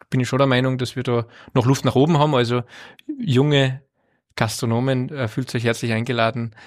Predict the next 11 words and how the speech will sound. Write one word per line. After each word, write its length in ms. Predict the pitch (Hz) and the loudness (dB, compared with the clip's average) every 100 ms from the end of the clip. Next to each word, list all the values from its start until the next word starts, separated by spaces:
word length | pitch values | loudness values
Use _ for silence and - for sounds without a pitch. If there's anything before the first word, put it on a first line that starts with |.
| - _ | -20 _
äh, 280 | 190 113 120 | -2 -2 0
ins 100 | 117 | -4
Gasteinertal 460 | - 110 117 127 117 | -4 -2 0 0 0
zu 120 | - | -2
kommen 340 | - 131 117 170 | -2 0 2 2
<laughs> 0 | |
und 140 | - | 4
da 60 | 127 | 2
ein 40 | |
Restaurant 360 | 117 113 117 123 | 2 0 0 0
aufzusperren. 520 | 135 143 - 127 139 | 0 -4 0 0 0